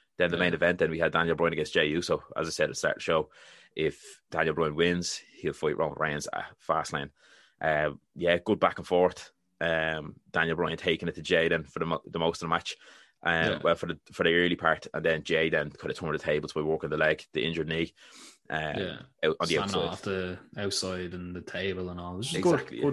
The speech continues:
Speaker 2: good, good heel work from Jey.
Speaker 1: Yeah, it really was, and that's the thing. This main event Jey Uso thing that's, that's come about him and Ra-,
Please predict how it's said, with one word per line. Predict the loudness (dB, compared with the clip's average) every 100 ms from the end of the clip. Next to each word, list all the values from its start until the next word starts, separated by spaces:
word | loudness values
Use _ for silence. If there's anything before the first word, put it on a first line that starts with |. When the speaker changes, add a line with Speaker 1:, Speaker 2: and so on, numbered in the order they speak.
| -2
Speaker 2:
good, | 0
good | 2
heel | 2 0
work | -2 -4
from | -6
Jey. | -6 -8 _ 0
Speaker 1:
Yeah, | 6 8
it | 6
really | 4 4
was, | 6 6 6 0
and | 0 0 -6 -2
that's | 0 0
the | -4
thing. | -4 -2
This | 0
main | 2 2
event | 2 0
Jey | 2 2
Uso | 4 2 0 2
thing | 0 -2
that's, | -4 -4 -6
that's | -2 -2 -2
come | -4 0
about | 4 2 2
him | -2 -2
and |
Ra-, | -2